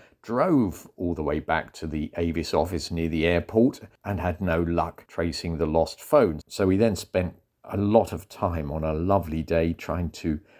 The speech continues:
get through to the U K in order to block the phone.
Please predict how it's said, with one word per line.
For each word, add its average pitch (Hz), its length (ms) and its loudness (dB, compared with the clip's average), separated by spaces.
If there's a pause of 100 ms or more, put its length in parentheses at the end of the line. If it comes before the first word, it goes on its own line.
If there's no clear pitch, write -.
(440)
get - 240 -6
through 82 540 0
to 95 440 0
the 80 140 -6
U 78 380 -2
K 71 280 -4
in 76 60 -4
order 78 220 -4
to - 100 -14
block 71 460 -8
the 71 100 -6
phone. 69 500 -2